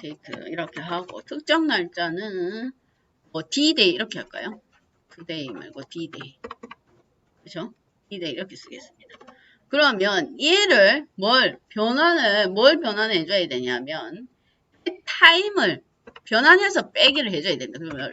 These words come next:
let, 어, te, term, 뭘, today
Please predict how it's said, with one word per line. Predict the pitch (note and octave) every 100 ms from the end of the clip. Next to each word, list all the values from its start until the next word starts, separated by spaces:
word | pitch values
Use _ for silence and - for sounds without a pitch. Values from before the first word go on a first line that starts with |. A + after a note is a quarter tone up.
| E3+
let, | A3 - - - _ _ _ _ _ _ _
어, | E3 C3 A2 - - -
te, | C4 A#3 A3 A#2+ G2+ -
term, | E4 D#4 D3+ F2 - _ - - _ _
뭘, | D#3 D#3+ D#3 - _ _ - -
today | - D#4 D#4+ F4+ D#4+